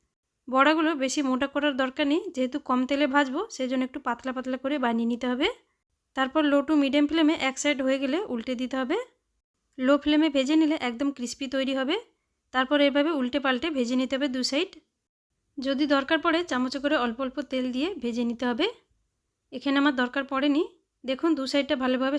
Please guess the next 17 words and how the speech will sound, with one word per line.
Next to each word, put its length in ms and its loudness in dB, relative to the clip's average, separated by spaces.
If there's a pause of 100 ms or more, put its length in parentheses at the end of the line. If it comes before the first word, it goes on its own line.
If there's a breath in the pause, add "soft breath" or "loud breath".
সেঁকা 280 -6
হয়ে 180 2
গেছে 180 -4 (680)
আর 120 -2 (100)
করলাও 340 2 (100)
সেদ্ধ 260 -4
হয়ে 140 0
গেছে। 200 -2 (840)
যেহেতু 320 2 (100)
লো 80 6 (100)
ফ্লেমে 280 2 (120)
করলার 400 2
বড়া 160 0
ভেজে 340 0
নিয়েছি, 240 2 (480)
সেজন্য 320 2 (120)
করলা 220 2